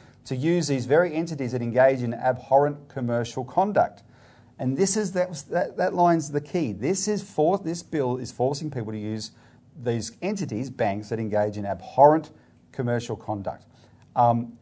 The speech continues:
and then the Small Business Ombudsman, one, another one of their representatives, Alexandra Horden, who's the Director of Advocacy, she said the, the real issue here is that requiring that business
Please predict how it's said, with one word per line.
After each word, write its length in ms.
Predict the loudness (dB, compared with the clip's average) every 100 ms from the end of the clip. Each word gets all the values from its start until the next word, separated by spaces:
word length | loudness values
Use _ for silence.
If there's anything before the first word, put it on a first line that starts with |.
| -6
and 120 | -2
then 180 | 0 2
the 100 | 0
Small 240 | -2 -2
Business 340 | 2 2 2 2
Ombudsman, 680 | 2 2 -4 -6 -6 -8 -14
one, 160 | -4 -4
another 280 | 0 2 4
one 160 | 2
of 120 | 0
their 100 | -2
representatives, 640 | -2 -4 -4 -6 -4 -4 -6
Alexandra 680 | -2 -2 -2 -6 -4 -6 -6 -12 _ 2
Horden, 640 | 6 6 2 -8 -12 -12
who's 180 | -10 -8
the 100 | -8
Director 320 | -6 -6 -4
of 60 | 0
Advocacy, 640 | 2 0 -8 -12 -10 -12 -16 -20 _
she 160 | -6
said 180 | -4 -2
the, 100 | -4 -10 -12
the 80 | -8
real 220 | -2 0
issue 260 | 0 -2 -8
here 220 | -6 -8
is 100 | -4
that 260 | -4 -6 -10 -20 _ _
requiring 720 | -14 -8 6 6 6 2 -2
that 260 | -2 -4 -2
business 600 | -2 -2 -4 -8 -12 -14